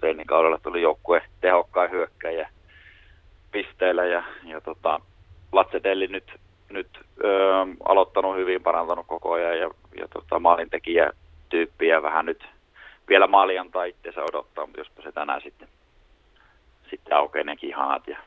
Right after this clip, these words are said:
ja tota, Danil-, Danilo sitten Ilveksen kiekkokoulun läpi käynyt ja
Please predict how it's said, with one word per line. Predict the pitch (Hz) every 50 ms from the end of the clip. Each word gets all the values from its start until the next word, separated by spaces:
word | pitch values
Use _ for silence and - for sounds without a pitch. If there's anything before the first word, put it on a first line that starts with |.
| _ -
ja | - - - -
tota, | - - - - - - - _ _ _ _ _ _ _ _ _ _ _ - _
Danil-, | 101 82 78 80 80 80 85 - -
Danilo | 95 87 82 80 78 82 85
sitten | - 87 85 - - 85 85 85 - - - -
Ilveksen | 90 85 80 82 85 - - 78 - - - _ _ _ _ _ _ _ _ _ _ _ _ _ - - - _ _
kiekkokoulun | - 80 80 - - 82 - 82 82 82 80
läpi | 80 78 - 80 80 78
käynyt | - 78 78 73 76 73 67 73
ja | 76 - -